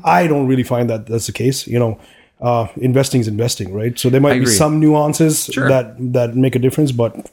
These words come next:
Speaker 1: you
Speaker 2: The
Speaker 1: can
Speaker 2: f-,
Speaker 1: do
Speaker 2: the fundamentals are the same. The,
Speaker 1: Yeah.
Speaker 2: the rules are, are slightly word-, worded different in most cases and usually the same, but they're just a slightly different process.
Speaker 1: Yeah.
Speaker 2: So not to, to minimize our conversation about working as a Canadian in the States, 'cause I think that that's important, and that's a,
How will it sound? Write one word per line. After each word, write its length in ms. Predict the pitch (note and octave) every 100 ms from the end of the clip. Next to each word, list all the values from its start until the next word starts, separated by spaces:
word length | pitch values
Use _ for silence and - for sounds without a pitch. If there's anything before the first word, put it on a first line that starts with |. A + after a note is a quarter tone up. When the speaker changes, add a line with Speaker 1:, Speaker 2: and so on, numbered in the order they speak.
| _ _ _ -
Speaker 1:
you 100 | B2
Speaker 2:
The 60 | A#2+
Speaker 1:
can 20 |
Speaker 2:
f-, 60 |
Speaker 1:
do 120 | A#2 A#2
Speaker 2:
the 100 | B2+
fundamentals 480 | E3+ D#3 C#3+ C3+ B2
are 60 |
the 100 | A2+
same. 640 | G#2+ A2+ A2+ B2 B2+ A#2+
The, 120 | A2+ G#2+
Speaker 1:
Yeah. 260 | G#2+ G#2+ A#2
Speaker 2:
the 60 | A2+
rules 380 | A#2+ A#2+ A#2+
are, 160 | A2+ G#2
are 140 | G2 G#2
slightly 400 | - G#2 G2+ G2
word-, 320 | G2+ A2 -
worded 400 | G#2+ A2+ B2+ A2
different 400 | A#2+ - B2+ -
in 120 | G2+
most 220 | G#2 G#2+ -
cases 420 | A2 B2 C#3 C#3
and 140 | G#2
usually 360 | G#2 B2 G2 G2
the 140 | F#2
same, 400 | G#2 A2 G2 F2+
but 140 | F#2+ F#2
they're 100 | G2
just 200 | G2 -
a 60 | G2
slightly 280 | A2 E2+
different 240 | F#2 - F2
process. 560 | F2+ E2+ - - - -
Speaker 1:
Yeah. 240 | B2+ A#2 G#2 _ - -
Speaker 2:
So 160 | D3+
not 200 | D3 F3
to, 220 | D#3 A#2+ A2+ B2
to 120 | A#2
minimize 380 | A2+ A2 G#2+ G2+
our 60 |
conversation 560 | G2+ G#2 F#2+ G#2 G2+ G2+
about 340 | F#2+ F#2 F2 - _ _ _ _
working 460 | A#2 A2+ - G#2+ G#2
as 180 | G#2+ G#2
a 40 |
Canadian 480 | G2+ G#2 G2+ G2+ F#2
in 80 | F#2
the 60 | F2+
States, 420 | - A2+ F#2+ F2
'cause 200 | G#2 F#2
I 60 | A#2
think 220 | - A2+
that 120 | F#2
that's 160 | F#2 F2
important, 420 | F#2 F2 F#2 F2+
and 140 | F2 F#2
that's 200 | G2 -
a, 140 | F2